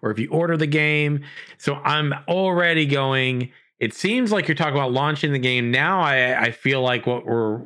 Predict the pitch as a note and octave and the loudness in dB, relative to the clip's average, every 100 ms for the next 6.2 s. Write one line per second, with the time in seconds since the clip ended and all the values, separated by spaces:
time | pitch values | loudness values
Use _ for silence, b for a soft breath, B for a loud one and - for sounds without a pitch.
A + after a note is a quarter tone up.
0 | - - B2 B2 - B B B - G3 | -8 -2 0 -2 -6 B B B -2 0
1 | A3 G3+ D#3 C3 - A#2 - A#2 - G2 | 0 0 -2 -2 -4 -4 -4 -2 -2 -4
2 | F#2+ G2 A2+ D3+ - - E2+ D#2+ D#2 B | -4 -2 -2 0 -4 -4 -4 -4 -4 B
3 | B B - C#3 B2 A2+ B B A#2+ A#2 | B B -4 0 -2 -4 B B -6 -4
4 | - G3 E3+ D3 C#3 B B _ _ - | 0 2 2 2 -2 B B _ _ -4
5 | E3+ D#3+ D#3+ C3+ C3 A#2+ F#3 E3+ B2+ A2+ | -2 0 0 0 0 0 0 2 2 2
6 | G#2+ - | 0 -4